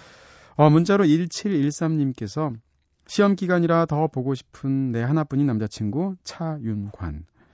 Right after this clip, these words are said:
늘 힘이 되어줘서 고마워용. 얼른 종강하고 봐용. 네. 사랑해." 하고 하트를 여섯 개를 찍어주셨습니다. 네. 이름도 차윤관이야. 와,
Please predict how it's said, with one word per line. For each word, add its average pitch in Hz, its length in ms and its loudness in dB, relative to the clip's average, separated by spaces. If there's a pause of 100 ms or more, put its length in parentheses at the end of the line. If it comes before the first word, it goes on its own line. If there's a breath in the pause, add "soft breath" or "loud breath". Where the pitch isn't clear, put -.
(580 soft breath)
늘 156 180 6
힘이 190 240 2
되어줘서 156 380 0
고마워용. 127 840 0 (400)
얼른 147 460 0
종강하고 131 560 -2
봐용. 107 680 -2
네. 92 220 -8 (240)
사랑해." 123 500 -2
하고 135 160 -2
하트를 143 360 -8
여섯 110 280 -6 (100)
개를 135 340 -6
찍어주셨습니다. 107 1300 -10
네. 95 180 -12 (600 loud breath)
이름도 170 260 4
차윤관이야. 165 720 -2
와, - 440 -12